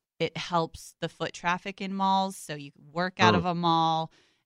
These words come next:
Speaker 1: and then you have to walk through all the shops. You know, there's one on Third Street Promenade in Santa Monica. There's one, uh, in the, that big mall in San Francisco. I'm seeing that happen more. So I think
Speaker 2: Huh.
Speaker 1: people are solving this problem.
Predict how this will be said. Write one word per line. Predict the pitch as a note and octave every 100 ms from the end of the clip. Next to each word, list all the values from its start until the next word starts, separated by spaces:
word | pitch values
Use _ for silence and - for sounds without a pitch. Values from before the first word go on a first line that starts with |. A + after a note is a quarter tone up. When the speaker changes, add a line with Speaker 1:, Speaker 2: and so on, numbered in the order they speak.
| -
Speaker 1:
and | D#3 D#3+
then | D#3+ D#3+
you | D#3+ D#3
have | D#3 E3+ -
to | E3
walk | D#3+ D#3
through | -
all | D#3
the | D3+ D#3
shops. | - D3 C#3+ -
You | D#3+
know, | D#3
there's | D#3 D#3
one | D#3+ D#3
on | D3 C#3+
Third | D3 D3
Street | - D#3
Promenade | - D3+ D3 D3 C3+
in | C3+ C#3 C#3+
Santa | D3+ C#3+
Monica. | G3+ B3+ A3+ G#3 F#3+ F3
There's | D#3 D3
one, | D3+ D#3 D3 C#3+ C#3+ C#3+
uh, | C#3+ C#3 C3 B2+ B2 - -
in | C#3+
the, | C#3+ - -
that | C#3
big | D3
mall | D3+ C#3 C3+
in |
San | C#3+ C#3
Francisco. | C#3 - B3+ - A3+ G3+ F#3+ F3+ E3+
I'm | D#3+ E3+
seeing | D3 G3 E3
that | D#3 C#3+
happen | F3 F3 G3+ G3+
more. | G#3 A#3 A#3+
So | G3+
I | F3
think | F3 G#3+ - _ -
Speaker 2:
Huh. | -
Speaker 1:
people | -
are | C#4 F#3+
solving | - F#3 E3+ D3+
this | G2 -
problem. | - C3+ C3 D#3+ F#3 A#3